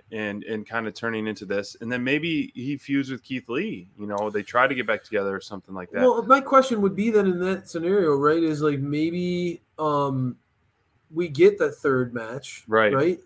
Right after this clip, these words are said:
Speaker 2: Like the, the, because right now it's, it's even Steven, right?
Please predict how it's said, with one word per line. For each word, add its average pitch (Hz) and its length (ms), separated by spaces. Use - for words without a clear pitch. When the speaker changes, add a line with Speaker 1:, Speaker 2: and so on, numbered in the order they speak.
Speaker 2:
Like 170 200
the, 165 180
the, 165 380
because 190 300
right 214 160
now 208 240
it's, 165 180
it's - 400
even 175 260
Steven, 139 520
right? 156 320